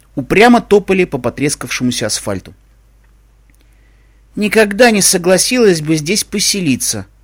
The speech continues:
пробормотала взмыльная Твайлайт. «Просто какое-то адское пекло». «Ага», кивнул я, стирая со лба липкий пот.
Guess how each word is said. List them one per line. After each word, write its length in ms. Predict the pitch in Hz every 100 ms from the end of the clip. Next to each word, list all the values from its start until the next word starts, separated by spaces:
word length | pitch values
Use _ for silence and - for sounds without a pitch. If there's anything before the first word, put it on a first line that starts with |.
| _
пробормотала 680 | 127 135 147 151 139 139 127
взмыльная 520 | 120 135 143 117 120
Твайлайт. 600 | 123 139 104 85 80 - _ _ _ _ 156
«Просто 320 | - 180 - 185
какое-то 480 | 180 202 180 170 - - _ _ _
адское 520 | 202 - - 190 185
пекло». 560 | 180 196 139 - 104 92 _ _ _ _ -
«Ага», 400 | 277 196 214 - _ -
кивнул 340 | 196 196 185
я, 220 | 180 180 - _
стирая 480 | - - 185 180 170
со 160 | - 175
лба 240 | 165 175
липкий 280 | 165 - 165
пот. 300 | 151 165